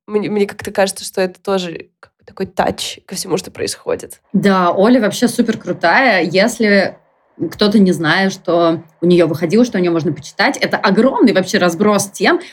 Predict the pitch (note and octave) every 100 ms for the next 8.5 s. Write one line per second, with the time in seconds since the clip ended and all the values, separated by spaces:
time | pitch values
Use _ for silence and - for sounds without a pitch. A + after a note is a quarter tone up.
0 | _ D4 G#4 F4+ - A3 G3+ G3 E4 -
1 | - C#4+ A4+ - G3+ D#3 G3 D#4 E4 A#3+
2 | G3+ A#3 D#4 G#3+ F3+ A#3 - F#3+ F3 F3+
3 | A3+ D#3+ - - _ A3 G3+ C#4 C4 D#4
4 | F#3+ F3+ G3+ E4+ E4+ C4 A3+ - - -
5 | A#3 G3+ B3 D4 - - - A3 G3+ A3+
6 | A#3 - A3+ G3+ G3+ - F#3 D3+ C#3+ C#3
7 | C#3 C3 B2+ C3+ D3 - F3 - A3 G#3
8 | B3+ - - G3 G3